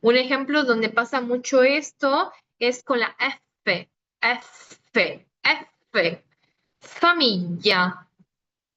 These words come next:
familia. ¿Ok? Se los voy a poner aquí. Familia.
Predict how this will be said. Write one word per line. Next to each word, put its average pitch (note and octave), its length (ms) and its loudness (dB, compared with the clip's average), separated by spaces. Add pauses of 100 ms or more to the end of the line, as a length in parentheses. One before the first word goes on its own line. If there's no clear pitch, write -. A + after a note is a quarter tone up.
(240)
familia. F#3+ 1120 0 (760)
¿Ok? F#3+ 220 -8 (400)
Se - 120 -18
los F3+ 140 -4
voy F#3 100 2
a F3+ 60 -2
poner F#3 240 0
aquí. E4 420 -2 (720)
Familia. G3 1200 -2